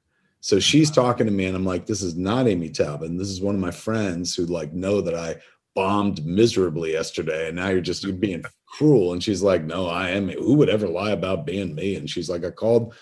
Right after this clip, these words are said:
the number in the book, and it was your, your house. Your father answered." And I was like, "Yeah, I put my parents' number down." And she was like, "Well, I wanna see this movie. I heard it's, it's funny, and my fr-, somebody I trust told me to see it." Bob Hawke started the ball rolling. I got two more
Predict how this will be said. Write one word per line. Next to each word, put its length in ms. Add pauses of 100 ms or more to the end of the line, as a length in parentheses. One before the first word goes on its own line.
(260)
the 80
number 280
in 100
the 60
book, 380
and 100
it 60
was 160
your, 180 (140)
your 220
house. 460
Your 100
father 480
answered." 380
And 80
I 40
was 140
like, 120
"Yeah, 220
I 100
put 240
my 120
parents' 400
number 240
down." 240 (480)
And 100
she 100
was 140
like, 160
"Well, 160
I 120
wanna 280
see 220
this 240
movie. 240
I 60
heard 300
it's, 320 (140)
it's 240
funny, 500
and 140
my 120
fr-, 200
somebody 420
I 80
trust 440
told 160
me 80
to 80
see 220
it." 140 (600)
Bob 300
Hawke 280
started 380
the 60
ball 260
rolling. 340
I 140
got 140
two 180
more 400